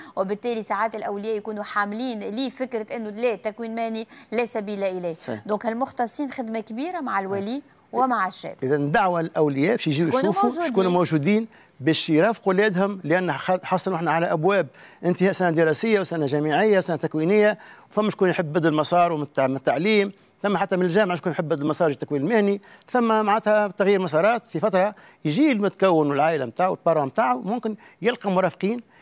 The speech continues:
Speaker 2: يعطيوه لمحة على الفرص المتاحة
Speaker 1: باهي،
Speaker 2: في
Speaker 1: بربي
Speaker 2: التكوين
Speaker 1: مهم
Speaker 2: المهني.
Speaker 1: جدًا سي عمار اللي كنت تحكي فيه، الناس اللي تحب تعمل تحويل وجهها، يعني حاولوا وحاولوا وحاولوا لعديد المرات في
Speaker 2: مم.
Speaker 1: المشوار الدراسي، لكن للأسف لم يكلل مشوارهم بالنجاح، لكن سيكلل لا محالة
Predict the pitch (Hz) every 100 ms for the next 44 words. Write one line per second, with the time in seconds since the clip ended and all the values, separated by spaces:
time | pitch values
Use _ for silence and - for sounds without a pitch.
0 | _ 160 175 233 196 247 180 190 151 185
1 | 180 - 139 185 226 226 - 185 175 208
2 | 180 151 - - 214 254 233 311 208 311
3 | 165 196 240 240 277 254 220 240 202 233
4 | 226 196 190 190 185 - 190 233 214 202
5 | 196 311 285 226 - 226 - 233 220 196
6 | 202 - 247 262 247 214 185 175 156 -
7 | - - 180 190 196 - 254 220 180 175
8 | 190 247 220 180 180 190 233 190 175 208
9 | 196 214 247 247 226 214 180 165 - 247
10 | 247 190 190 214 190 180 175 185 220 233
11 | 190 185 226 294 196 214 277 - - -
12 | - 285 311 277 247 269 240 196 190 208
13 | 185 175 165 180 175 180 220 240 196 196
14 | 185 208 202 190 - 349 269 170 175 170
15 | - 190 185